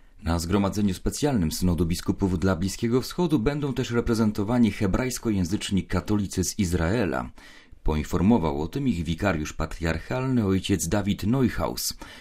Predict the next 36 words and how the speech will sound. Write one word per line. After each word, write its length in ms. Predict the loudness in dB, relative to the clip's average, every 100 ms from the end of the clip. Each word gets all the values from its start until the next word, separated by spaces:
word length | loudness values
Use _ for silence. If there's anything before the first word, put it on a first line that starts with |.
| -20 0
Ponieważ 440 | 2 2 0 0
wikariat 480 | -2 -2 0 0 0
należy 360 | 2 2 2 2
do 180 | 2
patriarchatu 720 | 0 -4 -2 -2 0 -2 -4 -2
jerozolimskiego, 920 | 0 2 2 4 2 0 -2 0 0
stojący 500 | 0 -2 -2 -2 0
na 80 | 0
jego 260 | 0 -2
czele 280 | -2 0 2
jezuita, 640 | 2 0 0 -2 -2 -2 -2
w 100 | -4
drugiej 340 | -2 0 0 2
połowie 400 | 4 2 4 2
zeszłego 460 | 0 0 -2 0
miesiąca 640 | 0 0 0 0 2 0 -2 -8 -18 -12
wziął 300 | 0 2 2
udział 320 | 2 4 2
w 60 | 0
spotkaniu 560 | -4 -6 -2 0 2 2
konferencji 720 | 2 0 2 0 0 0 -2
biskupów 580 | -2 -6 -6 -4 -2 -2
łacińskich 680 | -2 0 0 0 -2 -2 -2
w 80 | -2
regionach 560 | 0 -2 -2 -4 -4
arabskich. 680 | -4 -2 -2 -2 -4 -6 -10 -18 -20 -20 -12 -2
Doroczne 500 | 0 0 -2 -4 -2
zebranie 460 | 0 0 0 -2
konferencji 680 | -4 -4 -2 0 0 -2 -4
co 180 | -2 0
dziesięć 480 | 0 0 0 0 0
lat 240 | -2 -2
odbywa 440 | -4 0 0 0 -2
się 180 | -4
w 80 | -2
Rzymie. 400 | 2 4 4 2